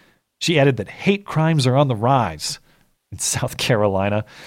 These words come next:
Uh, police investigated and determined it was not spray paint, just pollen. <laughs> Police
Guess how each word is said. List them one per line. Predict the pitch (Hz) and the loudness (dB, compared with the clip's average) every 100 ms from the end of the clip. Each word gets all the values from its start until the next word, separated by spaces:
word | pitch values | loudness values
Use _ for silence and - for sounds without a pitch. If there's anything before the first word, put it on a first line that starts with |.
| - - | -16 -2
Uh, | 110 | -2
police | 107 175 254 202 | 0 0 2 2
investigated | 151 165 - 147 139 127 | 4 4 4 2 2 2
and | 123 107 | 0 -2
determined | - 175 160 123 | -2 0 0 0
it | 160 | 2
was | 160 127 | 2 2
not | 143 143 | 2 0
spray | - 139 135 | 0 0 0
paint, | 95 80 | -4 -6
just | 117 - | -8 -4
pollen. | 147 139 87 - _ _ _ - - | -2 -2 -4 -14 _ _ _ -20 -18
<laughs> | 285 - - - - | -16 -16 -18 -20 -2
Police | 160 214 190 | 0 2 0